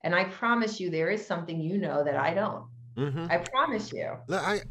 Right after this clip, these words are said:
Speaker 2: I had the exact same experience. Um, was sitting around a table with a bunch of the executives, and they were having a conversation, and something came up about the legalities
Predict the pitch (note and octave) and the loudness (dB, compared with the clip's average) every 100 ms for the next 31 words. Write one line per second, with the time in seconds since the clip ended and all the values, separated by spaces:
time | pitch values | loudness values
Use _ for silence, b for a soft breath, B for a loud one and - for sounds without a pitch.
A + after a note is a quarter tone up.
0 | - F3 F#3+ D#3 D3+ B2 G#2+ B2+ - B2 | -2 0 0 0 0 0 -2 -4 -4 -6
1 | A#2 G2+ - E2+ F#2 E2 D#2 - - - | -6 -8 -8 -6 -4 -6 -8 -14 -16 -16
2 | - - G#2+ A2 G#2 G#2+ G#2+ G2 - b | -16 -6 0 2 2 0 -2 -8 -16 b
3 | b _ - - A#2+ A2+ A#2 A#2 G#2+ - | b _ -4 0 0 0 0 -2 -2 0
4 | G2+ G2 B2 C3+ - - F#2+ F#2+ F#2+ F#2+ | 2 2 0 -4 -12 -4 0 2 2 -2
5 | - - E2 - F2 F#2 - - - - | -12 -14 -14 -4 -2 -2 -6 -12 -14 -4
6 | G2+ F#2+ - G#2 A2+ A2 C3+ - - - | -2 -2 -2 -4 -2 -2 -4 -2 -4 -4
7 | - - b b b _ _ _ F#2+ F#2 | -10 -16 b b b _ _ _ -2 0
8 | F#2 F#2 F#2 - D2 F2 G#2 F#2 G2 G2+ | 0 -2 -6 -10 -4 0 0 0 -4 -6
9 | F#2 G2 G2+ - E2+ F2+ A2+ F#2 - G2+ | -6 -6 -6 -4 -4 -4 -8 -8 -6 -6
10 | G2+ - F#2+ F#2 G#2 G2 G2+ G#2 - F#2 | -6 -6 -4 -4 -6 -4 -4 -4 -4 -4
11 | F2+ E2 B B B - F#2 G2 G2 C#3 | -4 -6 B B B -4 0 0 2 0
12 | C3+ G2 E2+ D#2+ - - | 0 -4 -4 -6 -10 -12